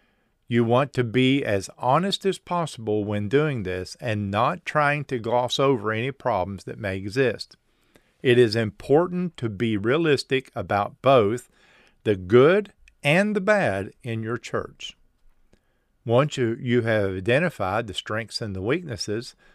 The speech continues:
of your church, the next step is to look at the opportunities and the threats that exist in your community.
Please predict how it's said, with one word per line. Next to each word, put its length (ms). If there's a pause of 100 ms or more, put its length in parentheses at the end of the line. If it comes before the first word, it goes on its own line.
of 140
your 100
church, 540 (420)
the 140
next 380
step 600
is 220
to 160
look 360
at 200
the 120
opportunities 1000
and 180
the 60
threats 580 (460)
that 220
exist 720
in 260
your 180
community. 680